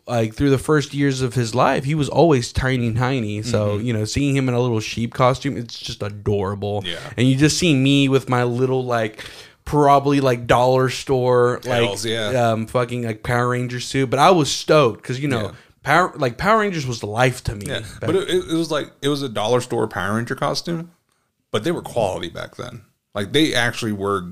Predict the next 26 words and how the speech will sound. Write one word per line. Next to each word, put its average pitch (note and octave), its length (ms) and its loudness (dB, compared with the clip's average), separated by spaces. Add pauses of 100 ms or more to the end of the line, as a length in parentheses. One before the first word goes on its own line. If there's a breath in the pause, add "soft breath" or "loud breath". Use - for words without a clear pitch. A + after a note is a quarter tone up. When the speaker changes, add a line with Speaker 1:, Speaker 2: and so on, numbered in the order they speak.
(140)
Speaker 2:
good, G2 440 -6 (120)
cheap F#2 320 -4
costumes. - 720 -14 (100)
Not C#3+ 140 -2
like D#3+ 100 0
today, B2 240 2
you G2+ 80 2
have - 80 -10
to - 160 -18
spend, G2+ 240 -6
like, F2 160 -14
thirty F#2 380 -10
fucking F#2 340 -10
dollars D#2+ 380 -14
for E2 240 -14
a, D2 160 -16 (200)
a G2 160 -10
super - 500 -10
shitty F2 340 -10
costume. - 520 -16
Speaker 1:
Yeah. A2 400 -2
Speaker 2:
Yeah. D#2+ 220 -8 (1700 soft breath)
Speaker 1:
Yeah. A2 520 -2
Um, A2+ 580 0 (460)
and C3 260 0
then C#3 380 2